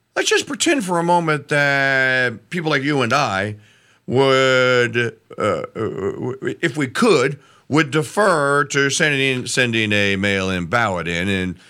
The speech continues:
we just go, "Ah, screw it. I'm not going to the, uh, to the polling place. I'm just gonna mail, I'm just gonna send my ballot in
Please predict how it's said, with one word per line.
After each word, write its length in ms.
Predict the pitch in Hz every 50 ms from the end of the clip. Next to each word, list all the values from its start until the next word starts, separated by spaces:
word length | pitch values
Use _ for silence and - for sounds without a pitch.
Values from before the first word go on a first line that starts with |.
| - - - _
we 100 | - 123
just 220 | 123 143 - -
go, 80 | - -
"Ah, 200 | 131 139 143 135
screw 320 | 113 - - - 151 139
it. 80 | 113 92
I'm 80 | 98 113
not 180 | 127 117 104
going 240 | 107 120 117 113 104
to 100 | 101 107
the, 320 | 92 98 98 95 95 95
uh, 40 | 92
to 200 | 80 - - 107
the 60 | 92
polling 380 | 82 - 117 113 120 107 95 80
place. 240 | - - 87 - -
I'm 60 | 98
just 120 | 101 98
gonna 160 | - 113 104 101
mail, 420 | 95 101 104 107 104 101 95 90
I'm 120 | 92 95
just 100 | 95 92
gonna 140 | - 107 92
send 200 | 85 - 127 110
my 140 | 98 92 90
ballot 380 | 82 98 98 98 92 87 85 107
in 280 | 117 101 90 95 98